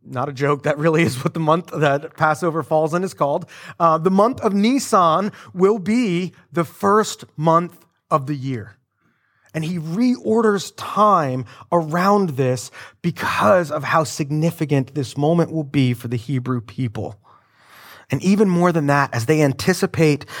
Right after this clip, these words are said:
this tenth plague, they're preparing something that's gonna be the most devastating of all. The destroyer, which is this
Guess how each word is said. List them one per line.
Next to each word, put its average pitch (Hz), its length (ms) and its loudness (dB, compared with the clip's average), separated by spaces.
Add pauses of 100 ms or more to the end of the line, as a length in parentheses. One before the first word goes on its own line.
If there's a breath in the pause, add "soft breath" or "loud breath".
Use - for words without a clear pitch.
(140 loud breath)
this - 280 2
tenth 165 380 -2
plague, 120 600 0 (360 loud breath)
they're 139 120 2
preparing 175 540 0
something 127 320 -2
that's 123 160 -6
gonna 123 160 -2
be 120 120 -2
the 120 80 -2
most 117 300 -2
devastating 110 540 -2
of 95 120 -8
all. 95 260 -14 (1120 soft breath)
The 139 120 2
destroyer, 143 840 0
which 135 240 -2
is 120 160 -2
this 131 400 0